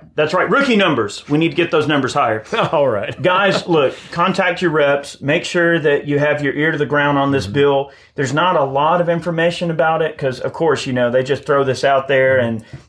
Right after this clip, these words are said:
Speaker 1: there, there's not a ton of information. But as we find out more, we'll let you know.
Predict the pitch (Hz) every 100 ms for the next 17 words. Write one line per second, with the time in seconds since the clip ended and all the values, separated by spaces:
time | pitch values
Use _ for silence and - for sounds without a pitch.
0 | - 131 - 127 135 143 127 - - 151
1 | 151 147 147 143 143 143 143 147 135 123
2 | - 127 117 131 147 143 139 131 143 143
3 | 127 139 175 135 123 131 131